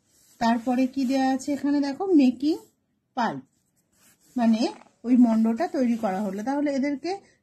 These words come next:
জলে ডুবিয়ে দেয়া হলো, টুকরোটা জলে দে-, ডুবিয়ে দেওয়া হলো। এখন এরা নরম হয়ে গেল। Now they are soft।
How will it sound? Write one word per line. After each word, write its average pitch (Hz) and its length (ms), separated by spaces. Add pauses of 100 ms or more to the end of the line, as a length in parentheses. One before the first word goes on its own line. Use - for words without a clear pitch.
জলে 262 340
ডুবিয়ে 247 340
দেয়া 202 340
হলো, 190 260
টুকরোটা 277 720 (520)
জলে 233 360
দে-, 247 440
ডুবিয়ে 240 320
দেওয়া 220 220
হলো। 151 360 (180)
এখন 269 640
এরা 262 240
নরম 285 500
হয়ে 220 220
গেল। 160 280 (560)
Now 240 460 (1800)
they 247 300
are 220 460 (1300)
soft। - 520